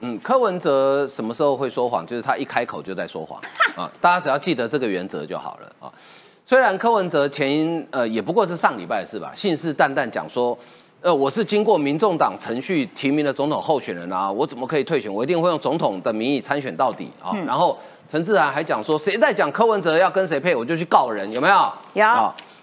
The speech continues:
Speaker 1: 陈志涵还信誓旦旦讲说，柯文哲一定会用总统的身份参选到底。那如果最后你变成副总统候选人呢？那你们，呃，要不要先出来洗一下门风？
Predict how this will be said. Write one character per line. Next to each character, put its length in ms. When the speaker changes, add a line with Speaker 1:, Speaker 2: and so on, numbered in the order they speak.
Speaker 1:
陈 120
志 60
涵 100
还 100
信 240
誓 180
旦 180
旦 160
讲 200
说， 320
柯 140
文 100
哲 100
一 80
定 180
会 120
用 140
总 160
统 120
的 40
身 160
份 120
参 180
选 160
到 140
底。 180
那 80
如 140
果 140
最 120
后 140
你 80
变 180
成 120
副 180
总 160
统 160
候 160
选 180
人 160
呢？ 160
那 120
你 140
们， 260
呃， 440
要 100
不 60
要 40
先 220
出 100
来 80
洗 240
一 40
下 160
门 200
风？ 220